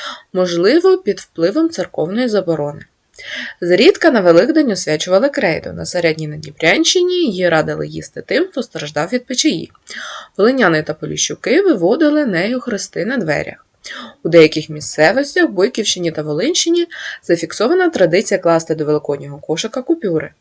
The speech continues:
а гроші теж копійки не кидають, а кидають такі паперові ложать. То кажуть, що будуть гроші вестися, розповідає Катерина зі села Перемиль. На Горохівщині також клали до кошика ключі, щоб не губився,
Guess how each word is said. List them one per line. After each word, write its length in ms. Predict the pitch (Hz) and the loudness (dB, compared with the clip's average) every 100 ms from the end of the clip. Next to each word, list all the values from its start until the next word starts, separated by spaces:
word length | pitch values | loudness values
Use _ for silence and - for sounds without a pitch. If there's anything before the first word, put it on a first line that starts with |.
| - | -6
а 120 | 160 | -6
гроші 500 | 147 143 151 - 359 | -4 -4 -2 0 0
теж 400 | 349 165 160 - | -2 -2 -2 -4
копійки 540 | - 175 170 165 170 | -8 -8 -8 -6 -4
не 120 | 262 330 | -2 0
кидають, 580 | 320 170 147 147 - - - - - | 0 2 2 0 -4 -12 -14 -12 -8
а 60 | |
кидають 380 | 156 165 151 147 | 0 4 4 4
такі 300 | 233 240 165 | 0 0 -2
паперові 500 | - 165 254 208 151 | -2 -2 2 2 0
ложать. 420 | 143 143 - - _ - 233 - - | -4 -6 -10 -16 _ -14 -14 -8 0
То 120 | 170 | 2
кажуть, 360 | 151 233 339 | 4 4 4
що 140 | - 175 | 0 -2
будуть 320 | 170 247 247 | -2 -2 -2
гроші 400 | 180 156 156 151 | 0 2 0 -2
вестися, 480 | 156 - 156 156 151 | -6 -6 -6 -4 -6
розповідає 640 | 151 - 143 143 139 131 - | -6 -10 -8 -6 -4 -6 -8
Катерина 520 | 131 139 151 269 269 | -12 -6 -4 -2 -2
зі 100 | 202 | -4
села 480 | - 151 - 180 233 | -6 -8 -2 -2 -2
Перемиль. 400 | 214 165 143 - _ _ - - - - - - - - _ _ _ _ _ 180 | -4 -4 -8 -14 _ _ -16 -14 -12 -12 -12 -14 -18 -20 _ _ _ _ _ -2
На 140 | 180 | 0
Горохівщині 800 | 175 156 214 254 294 - 202 160 | 4 8 8 8 4 2 0 2
також 420 | 170 226 330 - | 4 4 4 2
клали 340 | 185 180 254 | 4 6 6
до 140 | 202 170 | 6 4
кошика 380 | 170 220 220 247 | 2 0 0 2
ключі, 480 | 311 370 - 160 | 4 4 4 2
щоб 220 | 156 170 165 | 0 -2 -2
не 120 | 175 | 0
губився, 600 | 240 202 156 - 156 | 2 4 4 2 -6